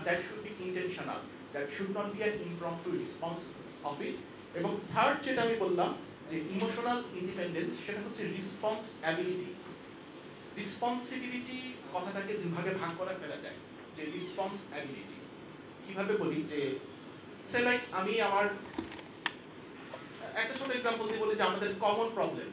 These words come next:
যে আমরা সবসময় পারফরম্যান্স রিভিউ চাই, আমরা বেশি স্যালারি চাই যারা আমরা চাকরি করি, কিন্তু আমাদের ম্যানেজমেন্ট বা আমার বস আমাকে বেশি স্যালারি দিচ্ছে না। বসের লাভ কি?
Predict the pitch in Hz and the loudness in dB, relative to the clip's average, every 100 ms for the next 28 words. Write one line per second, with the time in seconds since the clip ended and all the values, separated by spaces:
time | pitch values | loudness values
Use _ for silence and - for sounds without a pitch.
0 | - 170 160 151 185 170 - 190 185 160 | -2 -2 0 -2 -2 -2 -2 0 2 2
1 | 185 180 180 160 160 170 170 190 196 - | 2 -2 -4 -4 -2 -2 0 0 0 -2
2 | 139 147 135 131 - 117 117 117 - - | -4 -4 -6 -6 -8 -8 -6 -8 -8 -10
3 | - 101 95 101 110 110 - 107 113 - | -8 -6 -6 -6 -6 -8 -8 -10 -10 -10
4 | 127 135 202 131 127 170 175 131 123 120 | -10 -6 -4 -2 -2 -2 -2 -4 -6 -8
5 | 185 - - 196 190 175 156 160 160 160 | -8 -6 -2 0 0 0 0 -2 -4 -6
6 | 131 131 - 131 127 131 135 143 - - | -6 -6 -6 -4 0 0 0 -4 -6 -10
7 | - - - - - - - - - - | -12 -12 -12 -12 -14 -14 -14 -14 -8 0
8 | 180 185 185 165 165 - | 2 2 4 4 2 -4